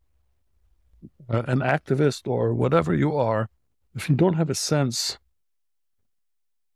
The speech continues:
of why we are where we are, a sense of that historically informed sense,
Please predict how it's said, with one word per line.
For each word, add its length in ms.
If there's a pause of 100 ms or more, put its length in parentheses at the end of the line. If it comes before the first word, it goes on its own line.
of 160
why 380
we 280
are 440
where 200
we 160
are, 400 (1080)
a 240
sense 320
of 140
that 220
historically 640
informed 600
sense, 420